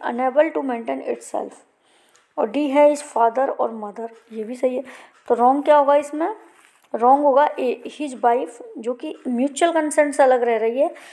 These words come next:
तो वह इसमें नहीं मांग सकती, ठीक है। नेक्स्ट देखिए, under section one twenty-five of C R P C, provisions for maintenance of wife,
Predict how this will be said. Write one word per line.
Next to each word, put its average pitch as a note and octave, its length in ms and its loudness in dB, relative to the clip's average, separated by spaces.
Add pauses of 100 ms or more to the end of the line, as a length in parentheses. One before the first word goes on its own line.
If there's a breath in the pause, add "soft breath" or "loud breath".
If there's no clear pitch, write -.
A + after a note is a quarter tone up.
(300 loud breath)
तो C4+ 80 2
वह C4 240 6
इसमें C#4 280 -2
नहीं B3+ 320 -4
मांग A3 280 -2
सकती, - 340 -12 (1200)
ठीक C#4+ 160 -6
है। C4 100 4
नेक्स्ट A#3+ 240 -2
देखिए, C#4 280 -6 (540 loud breath)
under C4+ 280 0
section C#4 400 0
one C#4 240 0
twenty-five B3+ 460 0
of A#3 100 -10
C B3 140 -4
R A3+ 160 -2
P B3 120 -12
C, D#4 120 -10 (160)
provisions C#4 560 -2 (100)
for C4+ 100 2
maintenance C4 760 -4
of A#3+ 180 -6
wife, B3+ 280 0